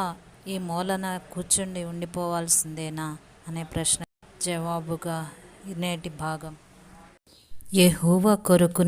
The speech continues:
నేను సహనముతో కనిపెట్టుకొంటిని. కీర్తనలు నలభై ఒకటి.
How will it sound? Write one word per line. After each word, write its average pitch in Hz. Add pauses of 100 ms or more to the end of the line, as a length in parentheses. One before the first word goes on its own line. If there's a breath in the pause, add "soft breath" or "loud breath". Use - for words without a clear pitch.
నేను 175
సహనముతో 180
కనిపెట్టుకొంటిని. 160 (320)
కీర్తనలు 156 (120)
నలభై 160 (600 soft breath)
ఒకటి. 156